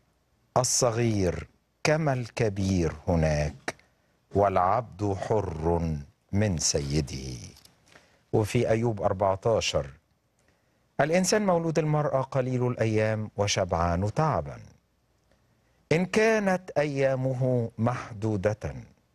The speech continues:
وعدد أشهره عندك، وقد عينت أجله فلا يتجاوزه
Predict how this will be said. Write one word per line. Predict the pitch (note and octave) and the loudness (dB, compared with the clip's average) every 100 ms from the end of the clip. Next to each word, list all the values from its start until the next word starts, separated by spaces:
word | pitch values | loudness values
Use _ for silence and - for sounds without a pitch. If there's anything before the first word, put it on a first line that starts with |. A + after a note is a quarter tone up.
| - | 0
وعدد | F2+ E2 F#2+ G2 G2 G#2+ G#2+ | 2 4 2 2 -2 0 0
أشهره | A2 - - C3 C#3 B2 F#2+ G#2 A#2 G#2+ D#2+ | -2 -2 -4 0 0 0 -2 0 0 0 -2
عندك، | F2+ F#2 G2+ G#2+ C#3 - C2 - _ _ _ _ _ _ - | -2 -2 0 0 -2 -6 -16 -16 _ _ _ _ _ _ 0
وقد | B2 - F#3 | 2 4 2
عينت | F3+ F#3+ F3+ G3 G3+ - | 4 2 2 0 0 0
أجله | F3+ D#3 D3 C3+ C3 C3+ C#3 B2+ | 2 2 2 0 0 -2 -2 -4
فلا | - B2 A#2 B2 A#2+ | 0 0 2 2 2
يتجاوزه | G2 G#2+ - F#2+ F#2 F2+ D#2+ E2 D2+ D2+ - C#2+ | 2 0 0 -2 2 2 2 -2 -2 -14 -12 -14